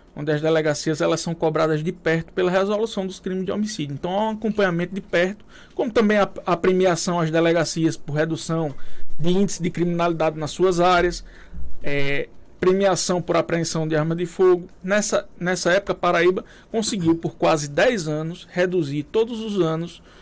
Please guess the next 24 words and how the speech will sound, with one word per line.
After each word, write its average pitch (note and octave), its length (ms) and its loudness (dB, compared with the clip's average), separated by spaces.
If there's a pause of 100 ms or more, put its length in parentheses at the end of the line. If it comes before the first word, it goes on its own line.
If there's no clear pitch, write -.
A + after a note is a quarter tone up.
(160)
os D#3 180 0
índices D#3+ 420 -4
de D#3 140 -2
homicídio D3+ 460 -4
na D3 60 -4
Paraíba. D3 460 -2
Então, D3 200 -8
naquela F3+ 500 0
época, E3 340 -2 (260)
eu D3+ 80 -2
frisei E3 680 2
essa D#3+ 240 -6
questão D#3+ 360 -6
de D#3+ 80 -8
que - 340 -6
o D3+ 60 -4
Rio E3 100 2
Grande F3+ 200 0
do E3+ 60 -4
Norte E3 240 -4
poderia, F3+ 600 2 (440)
é, C3+ 260 -6
ter E3+ 280 2
um, E3+ 400 -2